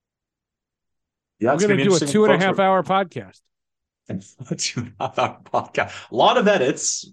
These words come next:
Speaker 1: or, or, or maybe we'll just deliver it to you raw, folks, or maybe we'll do, give two versions. What we really need is a Patreon for this as well, so that people can get the behind the scenes stuff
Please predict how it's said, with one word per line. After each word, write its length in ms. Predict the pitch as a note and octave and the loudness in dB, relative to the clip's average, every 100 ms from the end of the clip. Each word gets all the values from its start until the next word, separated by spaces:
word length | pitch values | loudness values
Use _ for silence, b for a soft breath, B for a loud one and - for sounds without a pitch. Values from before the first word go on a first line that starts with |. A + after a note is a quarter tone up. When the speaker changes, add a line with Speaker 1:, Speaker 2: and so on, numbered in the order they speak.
| C3 | -4
Speaker 1:
or, 260 | C3+ C#3+ | -2 0
or, 220 | C#3+ F#3 - | 0 -4 -6
or 160 | - C#3+ | -6 -4
maybe 160 | E3+ F#3+ | -4 -6
we'll 140 | F3+ | -8
just 160 | D#3+ - | -10 -10
deliver 240 | D3+ D#3+ | -8 -6
it 80 | - | -6
to 100 | D#3 | -6
you 80 | C#3 | -4
raw, 240 | A#2+ B2 | -2 -4
folks, 400 | C3 B2+ C3+ - | -4 -6 -6 -8
or 80 | G2 | -8
maybe 160 | A2 | -8
we'll 160 | A2+ A2 | -6 -6
do, 180 | G2+ A2 | -6 -8
give 220 | - A2 | -8 -8
two 240 | - A#2 | -6 -4
versions. 500 | A2 G#2+ G#2+ A2+ A2 - B | 0 0 0 -2 -6 -8 B
What 100 | - | -4
we 80 | A3+ | -2
really 200 | G3+ E3 | 0 0
need 120 | D3+ | -2
is 120 | G2+ F#2 | -4 -6
a 40 | |
Patreon 640 | - A#2+ A#2+ F#2+ C#2+ D#2+ | -8 -8 -6 -8 -10 -12
for 120 | - D2 | -12 -12
this 220 | - - | -12 -12
as 160 | C#2 | -12
well, 220 | E2+ F2 - | -10 -10 -10
so 140 | - | -14
that 80 | - | -14
people 240 | F#2+ F#2 | -12 -12
can 100 | F#2 | -10
get 160 | F#2 - | -10 -10
the 60 | |
behind 340 | F2+ D#2+ F#2 F2 | -10 -10 -8 -10
the 80 | E2 | -10
scenes 340 | - E2+ F#2 | -12 -10 -10
stuff 300 | - D#2+ D#2+ | -8 -8 -8